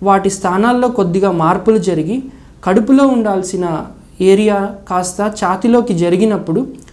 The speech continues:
అక్కడ హెర్నియేషన్ జరుగుతుందండి. ఈ హెర్నియేషన్ వల్ల ఏంటంటే, అక్కడ ఉండాల్సిన హై ప్రెషర్ జోన్, లోయర్ ఈసోఫేజియల్ స్ఫింక్టర్ అనేది దాని పని అది చేయలేకుండా, దానికి ఉండే సపోర్ట్స్ని కోల్పోవడం వల్ల అక్కడ ఆ ఏరియాలో లూజ్నెస్ అనేది ఏర్పడుతుందండి.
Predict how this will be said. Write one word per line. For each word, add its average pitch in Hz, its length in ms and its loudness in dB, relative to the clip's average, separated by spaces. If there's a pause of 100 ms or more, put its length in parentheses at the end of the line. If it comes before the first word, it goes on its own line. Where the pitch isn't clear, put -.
(140)
అక్కడ 233 220 -2
హెర్నియేషన్ 233 680 0
జరుగుతుందండి. 160 680 -2 (560)
ఈ - 20 2
హెర్నియేషన్ 247 680 2
వల్ల 208 200 2
ఏంటంటే, 170 640 -2 (380)
అక్కడ 196 260 -2
ఉండాల్సిన 240 460 0
హై 214 300 -2
ప్రెషర్ 226 420 2
జోన్, 160 320 -2 (400)
లోయర్ 208 320 4
ఈసోఫేజియల్ 214 560 0
స్ఫింక్టర్ 175 440 -2
అనేది 175 480 -2 (260)
దాని 190 240 0
పని 196 260 0
అది 202 200 0 (120)
చేయలేకుండా, 190 680 0
దానికి 180 440 -2
ఉండే 196 200 2
సపోర్ట్స్ని 226 640 -2
కోల్పోవడం 190 680 0
వల్ల 151 320 -4 (600)
అక్కడ 202 400 0
ఆ 175 340 2 (120)
ఏరియాలో 240 520 2
లూజ్నెస్ 233 560 0
అనేది 196 260 0
ఏర్పడుతుందండి. 165 800 -4